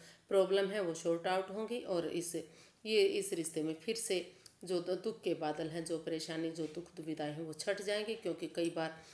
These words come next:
समय के फेर के कारण वक्त, अ, अ, कुछ situation ऐसी होती हैं, कुछ वक्त ऐसा हो स-, हो-, होता है जो समय, अ,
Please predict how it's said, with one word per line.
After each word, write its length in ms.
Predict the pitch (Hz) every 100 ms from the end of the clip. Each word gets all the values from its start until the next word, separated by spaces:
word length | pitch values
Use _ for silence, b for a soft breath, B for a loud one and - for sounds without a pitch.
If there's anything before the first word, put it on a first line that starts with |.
| B B
समय 340 | - 233 226 220
के 180 | 202 170
फेर 320 | 196 190 180
के 100 | 165
कारण 300 | - 131 - - B B 185
वक्त, 320 | 214 214 -
अ, 280 | - 196 175 160 170 - - - 208
अ, 100 | 202
कुछ 300 | 214 196 233
situation 580 | - 220 220 208 208 196
ऐसी 280 | 185 202
होती 320 | 180 180 175 185
हैं, 120 | 185
कुछ 220 | 180 -
वक्त 300 | 175 185 -
ऐसा 240 | 170 156
हो 160 | 165 165
स-, 120 | 165
हो-, 640 | 170 - 190 - 185 - 180
होता 200 | 185 196
है 200 | 208 294 B B B -
जो 140 | 202
समय, 380 | 185 196 185
अ, 100 | 185